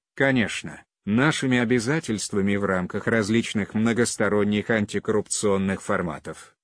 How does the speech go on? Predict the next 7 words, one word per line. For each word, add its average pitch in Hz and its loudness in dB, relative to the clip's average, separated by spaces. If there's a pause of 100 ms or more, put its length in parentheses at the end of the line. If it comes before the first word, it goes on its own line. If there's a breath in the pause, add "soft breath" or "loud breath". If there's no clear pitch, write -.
(100)
в - -20
частности 120 0
в 90 -4
рамках 98 -2
брикс, 107 -2 (180)
Группы 113 2
двадцать 113 -2